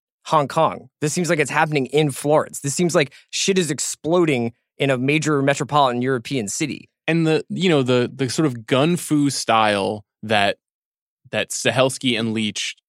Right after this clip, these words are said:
Speaker 2: kind of revolutionized with John Wick, which is influenced by those John Woo movies that you're talking about.
Speaker 1: And The
Speaker 2: And
Speaker 1: Raid and stuff like that,
Speaker 2: yes,
Speaker 1: yeah.
Speaker 2: is very balletic and very choreographed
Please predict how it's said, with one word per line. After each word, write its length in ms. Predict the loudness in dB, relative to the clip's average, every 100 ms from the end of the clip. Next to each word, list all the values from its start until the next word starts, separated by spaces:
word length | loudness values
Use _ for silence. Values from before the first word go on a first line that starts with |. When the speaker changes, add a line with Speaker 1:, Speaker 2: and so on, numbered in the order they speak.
| _ _ _
Speaker 2:
kind 200 | -4 -2
of 80 | 2
revolutionized 840 | 2 4 0 0 0 0 0 -4
with 160 | -6 -6 _ -10
John 320 | -4 -2 0
Wick, 320 | 0 0 -2
which 140 | -8 -8
is 140 | -8
influenced 520 | -8 -6 -6 -6 -6
by 260 | -2 0 0
those 180 | -2 -6
John 220 | -6 -4
Woo 80 | -2
movies 260 | -2 -2 -4
that 60 |
you're 120 | -6 -6
talking 340 | -6 -6 -8
about. 340 | -8 -8 -8 -12 _ _ _ -2
Speaker 1:
And 120 | -2
The 40 |
Speaker 2:
And 80 | 0
Speaker 1:
Raid 260 | 0 0 0
and 140 | -4
stuff 180 | -6 -6
like 140 | -4
that, 240 | -2 -2 0
Speaker 2:
yes, 20 | -2 0
Speaker 1:
yeah. 80 | 0
Speaker 2:
is 140 | 2
very 460 | 2 2 2 0 -4 -12 _ -20 -4
balletic 580 | 0 0 2 2 0 -4
and 100 | -4
very 180 | -4 -4
choreographed 880 | -6 -6 -2 -2 -2 -2 -2 -8